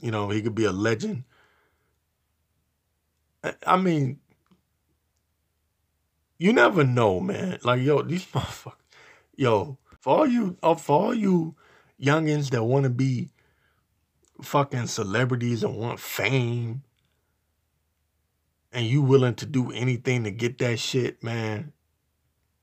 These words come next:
you out of your fucking mind.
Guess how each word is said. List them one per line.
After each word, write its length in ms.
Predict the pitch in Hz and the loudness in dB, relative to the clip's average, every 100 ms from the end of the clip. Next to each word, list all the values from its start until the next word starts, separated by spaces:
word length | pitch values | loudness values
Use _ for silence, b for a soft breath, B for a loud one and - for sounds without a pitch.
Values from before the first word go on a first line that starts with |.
| _ _ _ _ _ _ _ _ _ _ _ - | _ _ _ _ _ _ _ _ _ _ _ 0
you 160 | 190 | 4
out 100 | 151 | 4
of 60 | 120 | 4
your 180 | 107 98 | 2 0
fucking 540 | - 131 123 120 110 | -4 -4 -4 -4 -6
mind. 460 | 101 101 92 147 | -2 -2 -2 -6